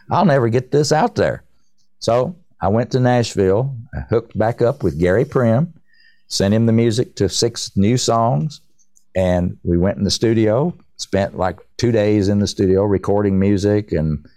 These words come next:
uh, ma-, mixing it, mastering it down, and I did get my music mastered, professionally mastered by another,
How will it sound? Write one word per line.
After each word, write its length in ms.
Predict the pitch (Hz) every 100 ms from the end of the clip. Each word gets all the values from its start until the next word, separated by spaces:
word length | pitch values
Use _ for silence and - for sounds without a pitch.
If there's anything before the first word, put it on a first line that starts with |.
| _ _ _ -
uh, 200 | 80 78
ma-, 420 | 76 73 78 90 92
mixing 480 | 90 98 - 98 98
it, 180 | 95
mastering 480 | 90 90 98 101 98
it 60 | -
down, 340 | 90 95 98
and 140 | 92 78
I 140 | 82
did 260 | 78 107 110
get 180 | 113
my 140 | 104 92
music 400 | 95 95 107 -
mastered, 640 | 92 92 - - 87 98 - _ _ _ -
professionally 540 | 82 95 98 98 90
mastered 540 | 85 98 92 - 82
by 180 | 82 85
another, 560 | 85 95 104 90 80